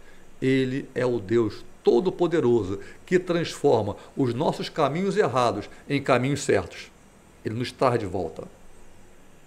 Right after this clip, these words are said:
Quando nós tomamos decisões que não devíamos, mesmo assim, o Senhor transforma aquela situação da nossa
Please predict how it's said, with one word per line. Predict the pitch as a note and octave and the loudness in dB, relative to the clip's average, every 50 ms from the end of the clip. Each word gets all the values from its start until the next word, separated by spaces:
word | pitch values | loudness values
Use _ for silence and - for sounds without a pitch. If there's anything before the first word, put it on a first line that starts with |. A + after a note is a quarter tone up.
| - - - - - - - - - | -20 -20 -20 -20 -20 -18 -18 -18 -4
Quando | - D3+ D3+ C#3+ | -2 0 0 0
nós | D3+ D3 | 0 -2
tomamos | - - D3 D#3 D3 C#3+ | 0 0 0 2 2 4
decisões | C3+ F3+ G3 G3 - E3+ A#2 F#2 A#2 D#3 G#3 A3+ A3 - - - - - - - | 6 6 6 6 2 -2 -4 0 2 4 4 4 2 0 -6 -12 -18 -20 -18 2
que | - F3+ | 2 4
não | E3+ G#3 G#3 | 4 4 2
devíamos, | G3+ A3 F#3+ C3+ C#3 D3+ D3+ C3+ B2 A2+ - - - - - - | 4 4 4 4 6 4 4 4 4 -2 -4 -8 -14 -20 -16 -12
mesmo | A#2 A2 A#2+ D3+ B3+ D4+ B3 A3+ B3 | -10 -2 4 8 8 8 8 8 6
assim, | A#3 F#3+ - - E3+ D3 B2 F#2+ - - - - - | 4 2 2 0 -2 -2 -2 -2 -6 -10 -18 -8 -2
o | C3+ C#3+ | 0 0
Senhor | C3+ - - C#3+ D3+ E3+ E3+ - - - | 0 -2 -2 2 2 2 2 0 -2 2
transforma | - G3 A3 F3 - - - - - F#3 G3+ F#3+ F3+ | 4 4 4 4 0 -4 -10 2 6 6 6 6 4
aquela | F3 - F#3+ F3+ | 2 0 0 0
situação | - F#3+ E3+ - F#3 F3+ D#3 D3 - - D3 D3 E3 E3+ E3+ - - - - - - - - - - - - - | 0 -2 -2 0 2 2 2 2 2 2 4 4 4 2 0 -6 -12 -20 -20 -20 -20 -20 -20 -20 -20 -20 -16 -2
da | A2 C3 B2+ | 2 2 2
nossa | A#2+ C#3 D3+ D#3 D3+ - - E3 D#3 D#3 | 4 4 2 2 2 0 0 0 0 0